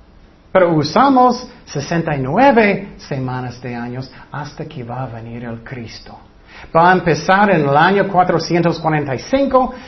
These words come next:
cuando el rey va a decir, "Ok, puedes edificar Jerusalén, vamos a contar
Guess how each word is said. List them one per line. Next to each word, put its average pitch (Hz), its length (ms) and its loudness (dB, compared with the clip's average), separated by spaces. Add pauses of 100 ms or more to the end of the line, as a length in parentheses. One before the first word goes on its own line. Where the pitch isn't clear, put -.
(100)
cuando 180 240 2
el 143 160 4
rey 208 200 6
va 185 120 4
a 180 40 4
decir, 175 260 0
"Ok, 185 200 0 (140)
puedes 196 340 -4
edificar 151 540 -6
Jerusalén, 131 760 -6 (240)
vamos 135 320 -8
a 143 60 -10
contar 131 640 -8